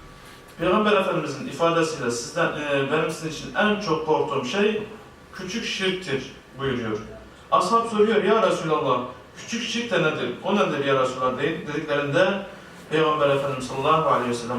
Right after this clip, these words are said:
buyuruyor ki, "Riyakarlıktır." Tabi bununla ilgili birçok hadis vardır.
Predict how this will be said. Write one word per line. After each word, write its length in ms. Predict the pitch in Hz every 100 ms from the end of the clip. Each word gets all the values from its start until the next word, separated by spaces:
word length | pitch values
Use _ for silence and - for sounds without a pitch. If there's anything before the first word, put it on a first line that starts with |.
| 123
buyuruyor 320 | 147 202 202
ki, 260 | - - 127
"Riyakarlıktır." 880 | 185 170 - - 123 - - 120 101 - - - - - - - - - -
Tabi 200 | 139 139 156
bununla 300 | 151 135 120
ilgili 400 | 120 123 170 180 - - -
birçok 460 | 127 127 151 151 -
hadis 460 | 156 127 151 - 135
vardır. 320 | 139 110